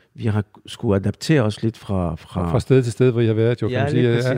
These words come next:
Speaker 2: ja.
Speaker 1: ja. Det er også det, du synes er lidt
Speaker 2: Ja, det, det, det er jo det, der er
Speaker 1: interessant,
Speaker 2: interessant,
Speaker 1: ikke?
Speaker 2: jo, ja.
Speaker 1: Og så, da jeg kom herop, så tænker jeg, "Yes, hvad handler det der om, ikke?" Og hvad,
Speaker 2: Ja.
Speaker 1: og jeg kom ud af, jeg kan tydeligt huske, da jeg kom ud af Aarhus Banegården, jeg tænkte, "Det der,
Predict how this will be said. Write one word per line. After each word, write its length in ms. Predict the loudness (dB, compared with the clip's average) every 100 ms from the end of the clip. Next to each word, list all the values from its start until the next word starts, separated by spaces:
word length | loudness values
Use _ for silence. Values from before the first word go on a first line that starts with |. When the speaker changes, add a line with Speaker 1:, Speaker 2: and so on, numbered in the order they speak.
| -2
Speaker 2:
ja. 40 |
Speaker 1:
ja. 60 | -4
Det 460 | -6 _ _ _
er 40 | -20
også 120 | -12
det, 160 | -12 -12
du 60 |
synes 280 | -14 -14 -12
er 120 | -14 -14 -14
lidt 120 | 0
Speaker 2:
Ja, 80 | 2
det, 80 |
det, 320 | 4 2 0 0
det 60 |
er 40 | 2
jo 20 |
det, 80 | 4
der 60 |
er 40 | 2
Speaker 1:
interessant, 300 | 2 2 2
Speaker 2:
interessant, 160 | 2
Speaker 1:
ikke? 120 | 2
Speaker 2:
jo, 60 | 0
ja. 140 | -4 -6 -12 -20 -20 -8
Speaker 1:
Og 120 | -6
så, 200 | -2 0
da 120 | 2
jeg 140 | 2 2
kom 160 | 2
herop, 240 | 4 4 0
så 80 |
tænker 240 | 0 2 2
jeg, 140 | 2
"Yes, 460 | 0 -2 -12 -14 -6
hvad 100 | 0
handler 220 | 2 2 2
det 160 | 2
der 80 | 2
om, 220 | 0 0
ikke?" 220 | -2 0
Og 180 | 0 0
hvad, 340 | 2 2 2 0 _ _ -4
Speaker 2:
Ja. 100 | 0
Speaker 1:
og 80 | 0
jeg 120 | 0
kom 180 | 0 0
ud 100 | 2
af, 220 | 2 0 -2 -8 -20 _ -8
jeg 80 | -4
kan 140 | -4
tydeligt 280 | -2 2 2
huske, 180 | 2 2
da 60 | 0
jeg 120 | 2
kom 180 | 0 0
ud 100 | 2
af 320 | 2 2 -2 _ -2
Aarhus 280 | 2 4 2
Banegården, 540 | 2 0 0 0 -2 -4
jeg 100 | -2
tænkte, 340 | -2 -2 -6 -20 _ 0
"Det 160 | 2
der, 220 | 4 0